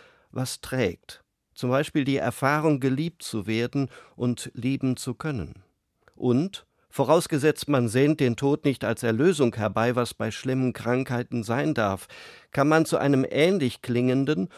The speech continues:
und doch ganz anderen Satz als Woody Allen finden. „Ich bin einfach entschieden für das Leben.“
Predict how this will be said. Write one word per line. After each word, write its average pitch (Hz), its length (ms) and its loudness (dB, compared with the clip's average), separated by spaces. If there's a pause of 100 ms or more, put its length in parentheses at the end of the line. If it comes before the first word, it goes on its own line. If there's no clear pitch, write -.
(180)
und 131 300 0
doch 143 180 2
ganz 143 300 2
anderen 120 480 0
Satz 160 340 0
als 107 300 -4
Woody 107 260 -4
Allen 101 360 -4
finden. 95 560 -8 (580)
„Ich - 240 -8
bin 165 220 2
einfach 151 640 0
entschieden 135 800 -2 (400)
für 147 260 2
das 120 300 -2
Leben.“ 92 420 -8